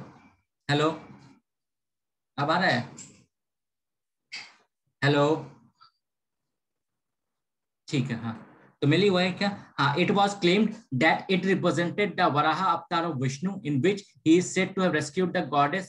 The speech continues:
of the earth, ठीक है। तो इन्होंने वराह, अ, मतलब world war का symbol, इसलिए wild war का सिंबल adopt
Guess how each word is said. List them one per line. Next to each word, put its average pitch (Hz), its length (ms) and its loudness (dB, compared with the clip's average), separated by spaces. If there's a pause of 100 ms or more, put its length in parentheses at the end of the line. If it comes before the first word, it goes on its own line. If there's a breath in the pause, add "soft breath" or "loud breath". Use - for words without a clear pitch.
(180)
of 139 80 0
the 127 120 0
earth, 120 300 0
ठीक 202 160 0
है। 135 100 0
तो - 340 -8
इन्होंने 180 240 2
वराह, 180 340 2
अ, 147 460 -2
मतलब 139 360 -6
world 170 300 2
war 165 220 -2
का 185 140 -6
symbol, 165 340 -4
इसलिए 156 220 -4
wild 156 260 0
war 165 120 -4
का 175 60 -6
सिंबल 160 300 -2
adopt 156 300 2